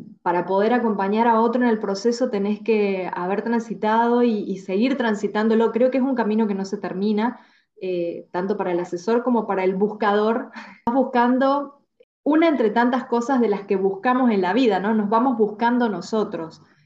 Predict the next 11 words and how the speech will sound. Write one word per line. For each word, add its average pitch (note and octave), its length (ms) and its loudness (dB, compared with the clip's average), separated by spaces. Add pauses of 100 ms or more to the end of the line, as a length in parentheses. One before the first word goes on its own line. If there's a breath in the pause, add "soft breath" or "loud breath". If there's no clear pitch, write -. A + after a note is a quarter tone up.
(140 soft breath)
y F#3 260 -4
la F3+ 120 0
imagen G#3+ 360 -2
es G#3 80 0
uno A3 200 2
de G#3 60 0
los G3 160 -4
tantos G3 280 -4
caminos. F3 520 -6 (520 soft breath)
Pero, F#3+ 460 2
mm, F3 400 -8